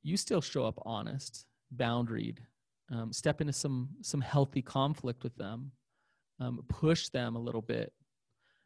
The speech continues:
so that they do start to consider some change. You cannot force them. You can influence them, um, through, through your honesty and your healthy boundaries.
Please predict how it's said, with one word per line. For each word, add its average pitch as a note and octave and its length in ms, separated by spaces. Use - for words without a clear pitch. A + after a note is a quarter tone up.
so - 180
that C3+ 160
they C3 280
do C3 160
start - 320
to - 80
consider A#2 480
some - 220
change. - 580
You B2+ 100
cannot C3+ 420
force A#2+ 240
them. B2 400
You C3 120
can - 140
influence C3 580
them, G#2+ 380
um, A2+ 400
through, B2 500
through C3 200
your A#2+ 460
honesty A2 760
and A#2+ 100
your A#2 160
healthy A#2 320
boundaries. - 720